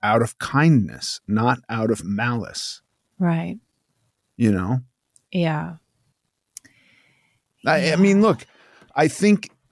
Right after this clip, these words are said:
Speaker 1: you can have somebody flip you off while you're driving on the road, and you can feel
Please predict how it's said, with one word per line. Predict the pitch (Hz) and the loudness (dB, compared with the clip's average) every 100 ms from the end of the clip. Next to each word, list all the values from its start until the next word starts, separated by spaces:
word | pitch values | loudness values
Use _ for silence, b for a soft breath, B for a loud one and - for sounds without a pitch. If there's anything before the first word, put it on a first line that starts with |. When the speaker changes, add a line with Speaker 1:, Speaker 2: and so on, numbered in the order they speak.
| _ - | _ 0
Speaker 1:
you | 135 | 2
can | 147 | 4
have | 147 165 | 4 2
somebody | 147 170 151 123 | 2 2 4 2
flip | - 135 123 | 0 -2 2
you | 123 | 4
off | 185 120 139 - _ b b b b | 4 4 0 -8 _ b b b b
while | 113 120 | 2 4
you're | 113 | 4
driving | 113 110 117 120 | 4 2 2 0
on | 110 | 0
the | 110 | 0
road, | 107 104 113 131 - b b b | 0 0 0 -2 -8 b b b
and | 123 120 | 4 4
you | |
can | 113 101 | 4 -6
feel | - - - 123 120 120 123 | -8 -16 0 4 6 4 2